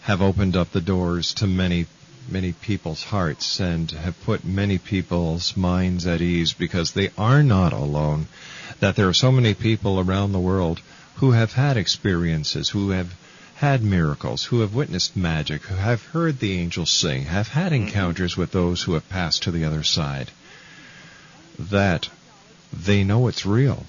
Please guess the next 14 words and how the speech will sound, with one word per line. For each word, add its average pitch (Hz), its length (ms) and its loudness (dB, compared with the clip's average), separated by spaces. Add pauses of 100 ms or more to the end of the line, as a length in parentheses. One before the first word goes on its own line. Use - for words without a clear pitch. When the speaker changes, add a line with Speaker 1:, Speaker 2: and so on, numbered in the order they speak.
Speaker 1:
They 101 140 2
know 110 160 2
it's - 140 -2
true. 170 340 -2 (640)
Speaker 2:
Right, 73 240 -6 (420)
right, 69 240 -12 (140)
right. 71 240 -14 (960)
And, 104 300 4
and 104 100 -2
I 101 140 0 (140)
still, 143 520 4 (380)
I 104 140 -2
am 113 200 2
delighted 90 880 0